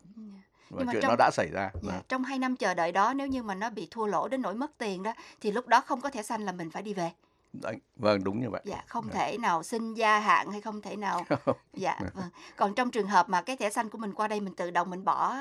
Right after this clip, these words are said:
Speaker 1: ờ, tiền vào doanh nghiệp riêng của mình đó, luật sư,
Speaker 2: Dạ.
Speaker 1: mà thí dụ tới cái năm thứ hai đó nó sa sút, nó thua lỗ và người ta không gia hạn thêm cho thành thẻ xanh chính thức, thì lúc đó cứ bắt buộc phải đi về. Nếu ở lại thì là, ờ, bất hợp pháp.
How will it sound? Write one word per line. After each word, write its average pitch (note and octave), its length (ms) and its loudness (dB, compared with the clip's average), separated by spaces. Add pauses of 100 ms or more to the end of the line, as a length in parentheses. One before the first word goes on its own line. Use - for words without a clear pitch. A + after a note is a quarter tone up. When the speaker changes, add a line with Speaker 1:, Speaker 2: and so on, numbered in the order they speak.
(120)
Speaker 1:
ờ, F#3+ 320 -4
tiền F#3+ 220 0
vào F#3 140 0
doanh A3 180 0
nghiệp G3 160 -4
riêng A3+ 200 -6
của G3+ 80 -4
mình G#3 180 -6
đó, G#3+ 80 -6
luật G#3 160 -8
sư, G#3+ 160 -6 (240)
Speaker 2:
Dạ. G2+ 120 -6
Speaker 1:
mà G#3 140 2
thí B3+ 120 -4
dụ F3 200 -4 (180)
tới B3+ 240 4
cái E4+ 120 -6
năm B3+ 180 0
thứ C4+ 120 -4
hai A3+ 260 -2
đó A3 160 2
nó C4+ 260 -6 (180)
sa G3+ 240 0
sút, C4 180 -6 (440)
nó C4+ 80 0
thua A3+ 180 -2
lỗ G3 360 2 (180)
và F#3+ 200 2
người F#3 140 -6
ta G#3+ 140 -4
không B3+ 400 -2
gia A#3+ 120 4
hạn G#3+ 400 -2
thêm A3 200 -6
cho G#3 80 -6
thành F#3+ 240 -10
thẻ F#3 140 -8
xanh G#3 180 -6
chính G#3+ 180 -6
thức, D4+ 140 -4 (380)
thì G#3 100 2
lúc A#3 160 -2
đó B3 320 6
cứ C#4+ 200 -8
bắt - 140 -2
buộc G#3+ 120 2
phải G#3 120 -2
đi A#3+ 100 -6
về. G3 240 -2
Nếu A#3 140 -2
ở G#3+ 80 2
lại F3+ 200 0
thì G3 100 -6
là, F3 160 2
ờ, E3 360 -6
bất - 100 -6
hợp G3+ 100 -6
pháp. A#3+ 240 -4